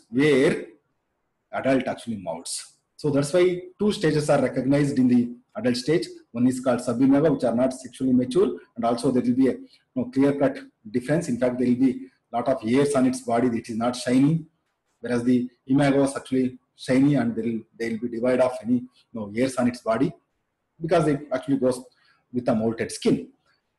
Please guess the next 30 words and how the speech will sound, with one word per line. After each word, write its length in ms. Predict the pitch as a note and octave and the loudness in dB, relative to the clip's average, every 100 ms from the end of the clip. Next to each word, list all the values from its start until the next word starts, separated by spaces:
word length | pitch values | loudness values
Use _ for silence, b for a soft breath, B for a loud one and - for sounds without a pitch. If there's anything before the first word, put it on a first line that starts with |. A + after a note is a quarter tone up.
| _ D#3 | _ -4
Okay, 260 | F3 - | -2 -2
so 220 | - F#3 | 0 0
remember 300 | C#3+ D3+ D3 | 4 4 4
this 180 | C#3+ C#3 | 2 0
point, 300 | - D#3 F#3+ | 2 0 2
there 180 | E3 B2 | 0 0
will 80 | C3 | 2
be, 140 | D3 - - _ - | 2 0 -4 _ -10
you 60 | A#2+ | -8
know, 80 | |
naiads 480 | G#2 A2 C3 D3 C#3+ - A2+ | -4 0 2 2 0 -8 -4
molt 260 | A#2+ B2+ | -2 0
into 180 | B2+ A#2+ | -2 -4
subimago 560 | - C#3 E3 F3 E3 E3 | -4 0 2 4 4 2
stage, 300 | F#3 F#3+ F#3+ B B - | 4 2 0 B B -10
and 180 | A2+ | -8
from 180 | B2+ B2+ | -2 -2
subimago 480 | B2+ A2+ A#2 A2+ C#3+ | 0 -2 -2 0 0
they 60 | D3+ | -2
become 360 | - - G3+ _ | -2 -6 -8 _
imago. 480 | G#2 G2 E2+ A2 G2+ _ _ _ _ | -16 -12 -10 -10 -12 _ _ _ _
So 140 | - C#3+ | -4 0
the 120 | C3 | 0
subimago 600 | C3+ D3 F3+ E3+ D3 C3 | 0 0 2 2 2 2
is 120 | G#2 | 0
dull 260 | C3 D3 C#3 | 0 2 2
and 120 | B2 | 0
somewhat 400 | A#2 A#2+ A#2 - | -2 -2 -2 -2
fumous 300 | D3+ D#3+ D#3+ | 2 2 2
head, 240 | D3+ D#3+ | 0 -2